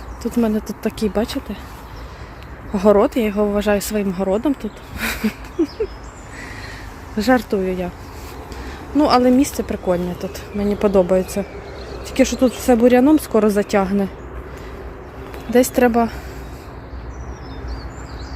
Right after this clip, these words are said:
його зарити тут і позначити. А що тут риється? А,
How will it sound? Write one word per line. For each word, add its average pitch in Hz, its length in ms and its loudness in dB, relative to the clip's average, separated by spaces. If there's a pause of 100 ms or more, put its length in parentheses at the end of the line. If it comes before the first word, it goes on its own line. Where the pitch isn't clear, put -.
(460)
його 226 340 2 (260)
зарити 208 560 4
тут 294 240 2
і - 60 -2
позначити. 208 760 2 (380)
А - 20 -6
що 339 140 0
тут 381 200 4
риється? 190 420 0 (640)
А, 359 220 4